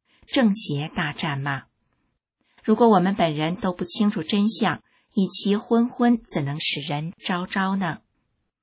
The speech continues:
所以我们首先得明白法轮功的基本真相。法天天学，天天背，明慧网天天上，明慧广播天天听，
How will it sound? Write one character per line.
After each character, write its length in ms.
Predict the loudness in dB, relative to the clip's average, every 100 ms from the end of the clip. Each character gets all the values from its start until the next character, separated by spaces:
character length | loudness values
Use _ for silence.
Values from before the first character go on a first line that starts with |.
| _ _ _ _
所 240 | 0 2
以 160 | 4 2
我 80 | 0
们 100 | 0
首 160 | 0 0
先 180 | 0 0
得 160 | -2
明 240 | -4 -6 -6
白 320 | -4 -6 -8 _
法 200 | -6 -4
轮 160 | -2 -2
功 200 | 2 2
的 120 | 2
基 220 | -2 -4
本 180 | -2 -6
真 240 | -6 -6 -2
相。 320 | -2 -2 -4 _ _ _ _ _ _ _
法 380 | -12 -4 0 0
天 220 | 0 0
天 240 | 0 2 2
学， 440 | 2 0 -2 -4
天 200 | -4 -2
天 240 | 0 -2 -4
背， 340 | -2 -2 -2 _ _ _ 0
明 160 | 2
慧 180 | 4 0
网 280 | -2 -4 -6
天 220 | -6 -6
天 200 | -4 -4
上， 360 | -2 -2 -2 -6 _ _
明 160 | 0 2
慧 140 | 2
广 240 | -2 -4 -4
播 280 | -2 -2 -2
天 220 | -8 -8 -6
天 240 | -6 -8
听， 380 | -4 0 2